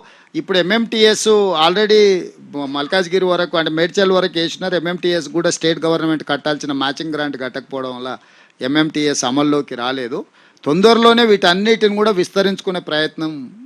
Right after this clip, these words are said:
చేస్తాం. తొందరలో వస్తుంది. ఆ, ఆ ప్రాంతం పట్ల నాకు సంపూర్ణమైన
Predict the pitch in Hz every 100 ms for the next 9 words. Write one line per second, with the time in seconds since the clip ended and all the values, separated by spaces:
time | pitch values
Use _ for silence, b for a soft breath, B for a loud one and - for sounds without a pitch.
0 | - 175 170 - 196 320 294 - 175 185
1 | 180 208 156 147 - 131 104 127 139 143
2 | 135 139 - 143 165 190 165 175 190 175
3 | - 139 139 160 165 165